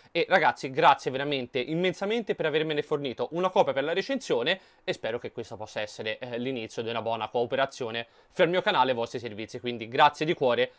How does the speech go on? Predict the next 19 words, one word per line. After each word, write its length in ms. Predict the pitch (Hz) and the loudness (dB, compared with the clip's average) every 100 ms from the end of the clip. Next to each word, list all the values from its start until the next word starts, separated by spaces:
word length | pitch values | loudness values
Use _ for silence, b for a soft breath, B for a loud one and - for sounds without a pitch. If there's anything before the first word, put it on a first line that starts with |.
| b _ | b _
alla 180 | - 131 | 0 0
Genos. 520 | 113 101 110 - 120 - b b | 0 -4 -8 -8 -8 -8 b b
Terraforming 580 | - 190 - 247 254 240 | 2 4 6 4 4 2
Mars, 380 | 247 302 285 294 | 2 0 0 -4
come 320 | - 160 143 - - | 0 0 0 -4 -8
qui 180 | 120 - | -8 -8
c'è 120 | - | -8
scritto 280 | 120 123 120 | -8 -6 -8
giustamente 420 | 113 123 135 131 | -8 -6 -6 -6
sulla 160 | 131 165 | -2 -2
scatola, 380 | 175 269 262 185 | 0 -2 0 -2
è 20 | |
un 80 | 175 | 0
gioco 240 | 160 135 | 0 2
da 120 | 135 | 2
uno 180 | 165 233 | 2 2
a 60 | 214 | -2
cinque 300 | - 202 185 | -2 -4 -2
giocatori 640 | 185 214 262 302 302 302 | -2 -2 0 0 0 -2